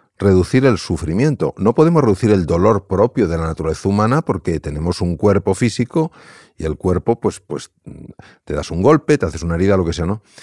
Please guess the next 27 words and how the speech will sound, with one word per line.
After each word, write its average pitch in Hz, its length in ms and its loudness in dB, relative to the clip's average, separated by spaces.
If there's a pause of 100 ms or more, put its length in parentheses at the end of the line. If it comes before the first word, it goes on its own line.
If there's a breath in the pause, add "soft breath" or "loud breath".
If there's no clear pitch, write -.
(300 loud breath)
Pero 90 200 2
el 82 60 0
sufrimiento 107 800 0
lo 92 140 0
genera 104 400 -2
la 80 100 -2
mente 98 360 -4
humana. 76 500 -6 (640 soft breath)
Y 92 180 0
realmente 107 600 2
ese 90 160 -6
sufrimiento 87 580 -2
sí - 180 -4
puede 87 240 0
ser 92 180 -4
evitable. 78 600 -4 (420 soft breath)
Y - 120 -4
por 92 200 2
eso, 139 420 0 (300 soft breath)
eh, 85 280 -4
se 98 220 -2
convirtió 92 720 2
en 92 80 0
un 92 60 0
momento 101 220 2
determinado 113 800 2
en 87 240 -2